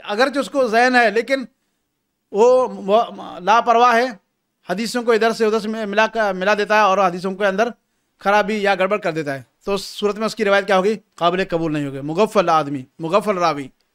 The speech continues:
और इसी तरह सूल हिफ्ज़, रावी का बुरे हाफजे वाला होना, ये फोश जो गलत भी बुरा हाफजा है, लेकिन बहुत ही बुरा है,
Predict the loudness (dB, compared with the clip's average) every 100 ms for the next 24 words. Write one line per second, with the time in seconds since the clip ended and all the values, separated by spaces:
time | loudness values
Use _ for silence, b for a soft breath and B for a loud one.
0 | _ _ _ _ 0 2 2 0 -2 2
1 | 2 0 -6 _ _ _ _ _ _ _
2 | _ _ _ _ _ _ _ _ _ _
3 | -4 2 4 2 2 0 -2 -14 _ _
4 | _ _ _ _ -4 0 2 0 2 0
5 | 0 -10 _ _ _ _ _ _ _ _
6 | _ _ _ -6 2 4 4 2 2 4
7 | 4 2 -2 -8 -14 _ _ _ _ _
8 | _ _ _ -6 -4 2 2 2 0 2
9 | 2 2 2 4 2 2 0 0 0 2
10 | 2 4 2 2 2 -2 -12